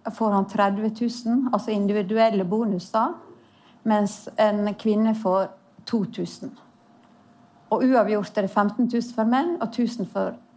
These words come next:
kvinner. Og så ser dere også at menn sine er mye mer dis-, eh, mye mer differensierte, mens kvinner, de får da, eh, en ekstra lagbonus for meda-, medalje i E M og V M og O L, hvis de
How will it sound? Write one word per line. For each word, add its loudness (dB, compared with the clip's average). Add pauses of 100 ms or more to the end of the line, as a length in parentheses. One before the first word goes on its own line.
kvinner. -2 (600)
Og -2
så 0
ser 4
dere 0
også 0
at -6
menn 2
sine -2
er 2
mye 2
mer 4
dis-, -4
eh, 0
mye 0
mer 2
differensierte, 0 (800)
mens 2
kvinner, 4
de 4 (100)
får 2
da, 4 (680)
eh, 0
en 2
ekstra 2
lagbonus 0
for 0
meda-, 0
medalje 2 (100)
i 0
E 2
M 2
og -4
V 0
M -2
og -6
O 2
L, 0 (640)
hvis 0
de 2